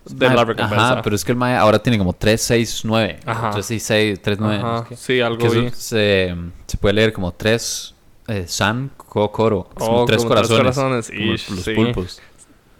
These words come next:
Speaker 1: Mae, puede ser,
Speaker 2: Mae,
Speaker 1: sí.
Speaker 2: puede ser, y la verdad,
Speaker 1: Full,
Speaker 2: sí,
Speaker 1: full.
Speaker 2: la verdad puede ser.
Speaker 1: Mae, y sí, o
Speaker 2: Mae,
Speaker 1: sea
Speaker 2: qué mie-, es que qué miedo. Mae, vea, vea la cara de este mae.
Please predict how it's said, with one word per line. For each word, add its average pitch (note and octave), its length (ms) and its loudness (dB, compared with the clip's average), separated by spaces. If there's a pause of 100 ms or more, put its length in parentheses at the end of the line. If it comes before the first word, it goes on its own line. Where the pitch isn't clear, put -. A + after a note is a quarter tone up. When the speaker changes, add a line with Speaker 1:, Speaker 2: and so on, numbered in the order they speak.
(100)
Speaker 1:
Mae, G#2 380 -6
puede F#2+ 220 -10
ser, G#2 220 -2
Speaker 2:
Mae, B2+ 320 2
Speaker 1:
sí. C3+ 160 -4
Speaker 2:
puede C#3 220 6
ser, D#3+ 360 2
y A#2 100 -2
la G2 100 4
verdad, F#2+ 400 0 (760)
Speaker 1:
Full, A2 500 0
Speaker 2:
sí, G#2 300 -6
Speaker 1:
full. G2 100 -2
Speaker 2:
la E2+ 80 0
verdad F2+ 240 -2
puede F#2+ 160 -2
ser. F2+ 260 -10 (500)
Speaker 1:
Mae, B2+ 640 2 (100)
y B2+ 200 0
sí, C3+ 320 2
o - 20 2
Speaker 2:
Mae, B2 120 4
Speaker 1:
sea C#3 120 4
Speaker 2:
qué A#2 160 -4
mie-, A#2+ 220 -6
es - 160 -6
que - 100 -18
qué - 200 0
miedo. G3 500 6
Mae, C#3 180 2
vea, A2+ 140 4 (100)
vea C3+ 120 2
la D#3 80 0
cara F3 180 0
de D#3+ 40 2
este - 140 -6
mae. D3+ 240 0